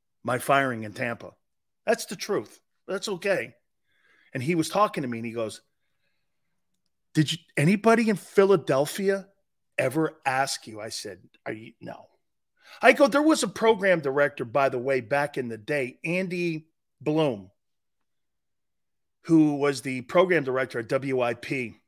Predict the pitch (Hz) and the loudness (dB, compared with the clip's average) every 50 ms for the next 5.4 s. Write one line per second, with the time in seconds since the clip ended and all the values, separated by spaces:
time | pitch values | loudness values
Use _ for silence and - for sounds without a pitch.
0 | _ _ 135 120 - - 156 160 151 - 139 123 - - 127 131 113 - - 123 | _ _ -18 -12 -6 -4 -4 -4 -4 -4 -6 -6 -6 -8 -12 -12 -12 -10 -10 -10
1 | 113 110 131 139 143 139 131 131 120 - - - 139 131 120 - - - 139 131 | -8 -6 -6 -6 -4 -4 -4 -4 -4 -6 -12 -12 -12 -10 -8 -6 -4 -2 -2 -2
2 | 120 110 - - _ _ _ _ _ _ _ _ _ _ _ _ _ _ _ _ | -2 -4 -6 -10 _ _ _ _ _ _ _ _ _ _ _ _ _ _ _ _
3 | _ _ _ - 190 233 320 320 320 339 330 294 - 240 240 190 180 131 165 156 | _ _ _ 6 6 6 6 4 4 4 4 4 4 2 2 0 2 4 6 6
4 | 165 151 151 139 123 123 127 131 127 117 110 - 143 123 123 127 - - 120 113 | 6 6 4 2 2 0 -2 -2 -4 -4 -4 -2 0 0 0 0 0 -2 -4 -4
5 | 117 123 - - - - - | -4 -4 -6 -6 -8 -8 -12